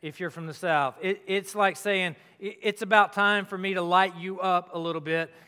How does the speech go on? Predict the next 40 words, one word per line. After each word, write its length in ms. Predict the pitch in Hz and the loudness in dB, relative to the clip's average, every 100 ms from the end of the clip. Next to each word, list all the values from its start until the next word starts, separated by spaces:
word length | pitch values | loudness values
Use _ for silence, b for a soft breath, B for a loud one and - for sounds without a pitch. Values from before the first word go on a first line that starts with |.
| B | B
It, 200 | 196 226 | -4 -2
it's 200 | 214 208 | -4 -4
about 280 | 220 208 196 | 4 6 6
to 100 | 185 | 0
throw 340 | - 190 214 | -6 -2 2
down 280 | 208 196 190 | 4 6 4
on 200 | 190 180 | 0 -8
some 180 | - 185 | -8 -8
words 380 | 185 190 180 - | 0 2 2 -2
because 320 | 170 180 165 | -8 -8 -6
he's 160 | 208 190 | -8 -2
about 260 | 208 196 | 2 2
to 60 | 180 | 0
get 160 | 180 | -8
serious 560 | - - 214 196 185 - B 185 | -8 -6 -2 0 -2 -4 B -8
in 260 | 185 170 151 | -6 -6 0
reprimanding 840 | 196 220 254 226 208 202 190 185 | 2 2 -2 -4 -2 -2 -4 -2
those 360 | 185 208 233 202 | 2 2 2 -2
that 160 | 214 | -6
he 160 | 170 202 | -2 -2
has 120 | 196 | -2
called 300 | - 190 151 | 0 0 0
brothers, 560 | 151 185 208 262 233 - b b b b | 2 2 0 -6 -12 -20 b b b b
those 420 | 147 185 214 240 | 0 2 4 0
that 160 | 220 185 | -2 -6
he 140 | 185 | -2
has 120 | 208 185 | -2 -2
called 300 | 208 202 175 | 0 2 0
the 60 | |
ones 280 | 175 190 180 | -4 -4 -6
he 140 | 180 | -8
loves, 520 | 156 170 220 240 247 - B B B | 0 4 6 6 2 -4 B B B
those 360 | 190 220 226 | 2 4 0
that 140 | 214 175 | -2 -4
he 120 | 196 | -4
has 160 | 185 | -4
called 300 | - 202 208 | -2 2 2
his 200 | 185 175 - B | 2 -4 -8 B
fellow, 520 | - 202 208 226 220 - - | 0 4 4 4 0 -4 -8
uh, 200 | 170 160 | -4 -4